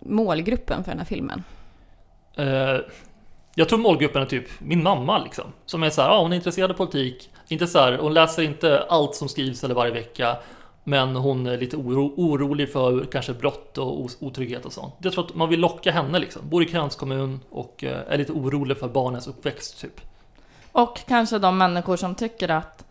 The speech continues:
Speaker 3: politik i valrörelser speciellt ofta blir, eh, smutskastning och, eh, att man kommer med enkla lösningar som är orealistiska.
Speaker 2: Verkligen.
Speaker 3: Att då ska man ändå visa att, men vi kan ha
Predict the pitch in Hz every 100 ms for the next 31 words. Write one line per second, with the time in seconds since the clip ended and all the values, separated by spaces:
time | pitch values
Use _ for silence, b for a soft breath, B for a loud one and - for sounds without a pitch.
0 | b b b 202 196 196 196 185 185 -
1 | 180 175 190 180 196 247 190 160 - 156
2 | 165 160 - - - 185 160 160 156 156
3 | 156 b b b 175 160 156 - - 214
4 | 208 - 202 196 - 180 170 165 - -
5 | 175 160 170 175 175 190 165 160 147 143
6 | - 165 147 156 156 208 - _ - 175
7 | 165 - 180 147 - 156 156 170 160 156
8 | 208 - - - - - _ 147 127 190
9 | 190 196 190 196 190 175 165 156 156 156
10 | 165 156 - - 175 175 196 202 190 190
11 | 180 180 151 151